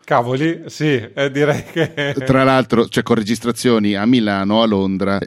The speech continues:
Speaker 2: interviste intendo proprio a Milano, a Londra, a Padova, a Bologna siamo andate, a Mestre, Estre, un casino. Comunque, eh, ho comprato Logic. Per tantissimo tempo ho usato, credo, il cinque per, no,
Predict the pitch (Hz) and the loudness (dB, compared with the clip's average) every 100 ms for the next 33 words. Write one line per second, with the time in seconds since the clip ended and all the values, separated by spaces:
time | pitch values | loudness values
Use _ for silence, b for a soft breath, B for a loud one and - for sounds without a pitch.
0 | 113 101 143 - 98 120 - 101 101 98 | -6 -4 -2 -2 2 0 0 -4 -2 -4
1 | 107 98 104 117 107 101 110 101 95 98 | -4 -2 -2 0 0 0 2 0 -2 -2
2 | 98 98 98 101 113 104 95 95 98 95 | 0 0 -2 -2 -2 -2 0 0 0 0
3 | 87 120 127 110 101 98 104 95 95 92 | 0 2 4 2 0 -2 -2 0 0 0
4 | 90 98 90 95 113 113 98 - - 98 | -2 -4 -4 0 2 4 2 -2 -6 -4
5 | 95 - 107 95 92 135 117 113 90 - | -4 -2 -2 -2 -2 2 2 0 -6 -2
6 | 113 104 101 156 175 135 113 107 90 98 | 2 2 2 0 2 2 2 0 0 -4
7 | - - 101 - - 107 104 139 - 120 | -6 -2 -2 -2 0 0 2 0 2 2
8 | 110 117 110 107 101 98 92 92 85 90 | 4 2 2 0 0 2 2 0 -2 -2
9 | 95 95 98 98 101 95 98 90 82 _ | 0 0 0 0 0 4 4 2 -6 _
10 | _ _ - 98 92 - 98 - 95 | _ _ -2 0 0 0 -2 -4 -6